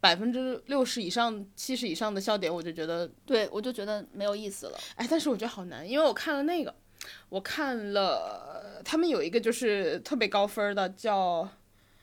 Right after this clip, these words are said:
Speaker 1: 叫啥来着？然后，<laughs> 哦，时间都去哪儿了？
Speaker 2: 嗯。
Speaker 1: 然后，呃，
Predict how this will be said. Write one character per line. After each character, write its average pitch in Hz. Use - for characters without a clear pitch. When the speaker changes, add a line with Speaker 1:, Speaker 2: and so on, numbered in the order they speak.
Speaker 1:
叫 247
啥 -
来 202
着？ 196
然 254
后， -
<laughs> -
哦， 277
时 -
间 294
都 294
去 262
哪 220
儿 -
了？ 131
Speaker 2:
嗯。 247
Speaker 1:
然 214
后， 269
呃， 156